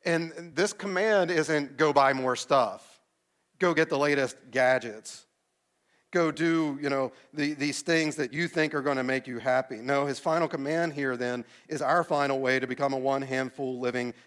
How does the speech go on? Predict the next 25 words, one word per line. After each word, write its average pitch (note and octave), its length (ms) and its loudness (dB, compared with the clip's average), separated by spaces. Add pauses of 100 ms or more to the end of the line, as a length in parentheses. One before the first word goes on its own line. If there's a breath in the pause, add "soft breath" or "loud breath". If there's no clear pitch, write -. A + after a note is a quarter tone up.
type C3+ 220 -2
of - 80 -20
Christian. A2+ 560 -8 (460)
It's - 140 -18
number C3 200 0
three C3 260 -4
on B2 120 -2
your A#2 180 -4
outline. A2+ 380 -6
That C3 160 2
is B2+ 140 -4
that C3+ 100 -6
I B2 80 0
must B2 260 -4
become A2+ 420 -4 (320 soft breath)
radically A#2 500 -2
generous. G2 580 -18 (800 soft breath)
We've D3 140 -8
gotta F#3 300 2
become E3 440 -4
radically C#3+ 380 -2
generous C#3 380 -4
with C3 140 -14
our G2+ 120 -8
time, G#3+ 580 -2